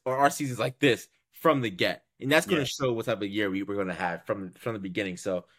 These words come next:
Speaker 1: we shall see. It's, it's exciting, man. Exciting to see the schedules come out.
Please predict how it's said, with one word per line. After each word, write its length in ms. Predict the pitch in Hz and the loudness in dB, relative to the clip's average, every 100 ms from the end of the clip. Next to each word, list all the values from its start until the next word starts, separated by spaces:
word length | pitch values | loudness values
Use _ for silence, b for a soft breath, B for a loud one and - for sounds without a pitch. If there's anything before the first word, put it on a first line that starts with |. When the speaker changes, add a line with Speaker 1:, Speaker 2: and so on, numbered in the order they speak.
| _ _ _ _ | _ _ _ _
Speaker 1:
we 100 | 160 | 0
shall 200 | 190 175 | 4 4
see. 220 | 190 170 | 4 2
It's, 200 | 123 131 | 2 -4
it's 160 | - 147 | -6 -4
exciting, 400 | 156 180 175 120 | 0 2 2 2
man. 240 | 104 113 - | 0 -2 -4
Exciting 280 | - 139 | -2 -2
to 40 | 139 | -2
see 100 | 143 | -4
the 60 | 123 | -4
schedules 320 | 120 110 - | -4 -6 -8
come 180 | 110 101 | -4 -2
out. 180 | 85 | -4